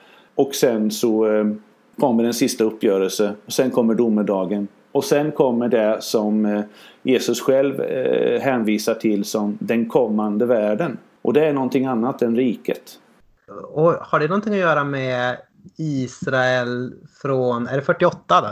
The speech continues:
Speaker 2: den grundades,
Speaker 1: Mm.
Speaker 2: eller? Ja. Eller är
Speaker 1: Eh.
Speaker 2: det liksom, det är skilt, är det skilt från det?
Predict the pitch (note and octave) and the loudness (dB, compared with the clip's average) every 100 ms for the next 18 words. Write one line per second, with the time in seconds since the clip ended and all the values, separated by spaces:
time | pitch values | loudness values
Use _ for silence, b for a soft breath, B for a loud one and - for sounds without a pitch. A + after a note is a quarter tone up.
0 | C3 B2 A2+ G#2 G#2+ D#3 G#3+ G3+ - _ | -8 -10 -10 -10 -6 -4 -4 -4 -10 _
1 | _ A#2+ C#3+ - - _ _ D3 D3 D3+ | _ -10 -10 -12 -20 _ _ -6 2 4
2 | D#3+ D#3+ D3 - C#3+ C#3 C#3 D#3+ - F#3 | 4 2 -6 -6 -6 -4 -2 -4 -2 -2
3 | E3+ - _ _ - C#3+ C#3+ F3+ E3 - | -2 -6 _ _ -8 -8 -4 -4 -4 -6
4 | C3 A2+ A2 | -6 -6 -10